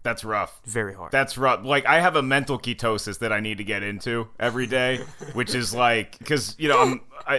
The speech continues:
Speaker 1: wh-, when I, I'm do-, I'm a comic, so if I'm trying to write stuff or be creative and think of, like, joke premises and stuff like that,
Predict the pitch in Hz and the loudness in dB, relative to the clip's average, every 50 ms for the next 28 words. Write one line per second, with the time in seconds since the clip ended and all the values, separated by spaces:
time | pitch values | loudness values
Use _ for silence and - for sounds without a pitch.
0 | 113 - 131 139 139 127 139 143 143 143 - 117 123 131 110 110 143 - 123 127 | 0 0 0 0 0 2 2 2 2 2 2 0 0 0 0 0 0 2 4 2
1 | 123 120 117 - 156 165 175 165 131 95 - - - 131 123 123 113 - 123 120 | 2 2 -2 0 2 2 2 2 2 -2 -4 0 2 2 4 2 2 0 0 -2
2 | 120 101 - 143 139 139 131 117 107 110 117 131 127 - - 151 143 139 - 120 | -2 -2 0 2 2 2 2 0 0 2 0 0 0 0 0 2 2 2 0 -4
3 | 104 120 110 - - 113 110 101 101 110 117 120 127 131 127 127 120 - - 110 | -6 -6 -8 -8 -6 -4 -2 -2 0 0 0 0 0 -2 -4 -6 -8 -8 -6 -4
4 | 110 107 101 95 - 123 120 117 - 120 117 110 101 87 - - 107 104 101 85 | -4 -4 -6 -6 -6 -6 -6 -4 -2 0 0 0 -2 -4 -6 -2 -2 -2 -2 -2
5 | 95 98 76 113 113 123 120 - - 135 127 131 131 120 135 127 120 117 104 - | -8 -10 -6 -2 -2 -2 -2 -2 0 0 0 0 0 -2 -4 -4 -4 -6 -4 -2
6 | 123 113 - 113 107 - - 113 117 117 120 120 | -4 -2 -2 -4 -6 -4 -2 0 0 0 0 -2